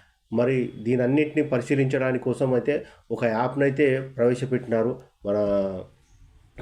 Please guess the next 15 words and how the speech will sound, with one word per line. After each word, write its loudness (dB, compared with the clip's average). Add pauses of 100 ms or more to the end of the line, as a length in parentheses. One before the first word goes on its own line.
(120)
ఈ 0
యొక్క 0
తెలంగాణ 2
ప్రభుత్వం. -2 (380)
మరి 2 (640)
ఏ 4
విధంగా 4
మరి 4
ఈ 2
యాప్లో 2 (220)
అప్‌లోడ్ 0
చేయాలి, 2 (400)
మరి 2 (200)
అక్కడ -2
ఉన్నటువంటి 2